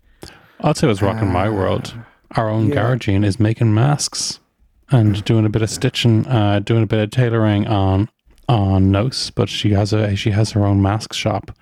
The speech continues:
Speaker 1: which is, uh, Fulan, uh, just, which is on the Instagram. In fact, we're gonna put the tag for that in our show notes, which you should totally
Speaker 2: On
Speaker 1: check
Speaker 2: the
Speaker 1: out.
Speaker 2: Fulan.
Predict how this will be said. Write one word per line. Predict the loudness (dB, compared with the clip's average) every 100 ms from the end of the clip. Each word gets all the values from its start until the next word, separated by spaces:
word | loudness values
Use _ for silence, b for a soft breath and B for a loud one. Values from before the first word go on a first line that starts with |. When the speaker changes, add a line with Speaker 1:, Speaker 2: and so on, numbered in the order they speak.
| B B B B B B B B
Speaker 1:
which | -4 -2 -4
is, | -4 0
uh, | 0 0
Fulan, | -2 0 2 2 0
uh, | 2
just, | 0 0 0
which | 2
is | 0 0 0
on | 2 2
the | 2
Instagram. | 0 0 -6 -4 0 0 2
In | 0
fact, | 0 -2 0
we're | 2
gonna | 2 0
put | 0 -2 -2 -10 -2
the | 0 0
tag | -2 -2 -2
for | -2 -2
that | -2 0
in | 2
our | 2
show | 2 0
notes, | 0 0 -6 -14 -18
which | -10
you | -8
should | -2 -2
totally | 0 0
Speaker 2:
On |
Speaker 1:
check | 0 -2
Speaker 2:
the |
Speaker 1:
out. | -4
Speaker 2:
Fulan. | -4 -2 -2 0 -2 -4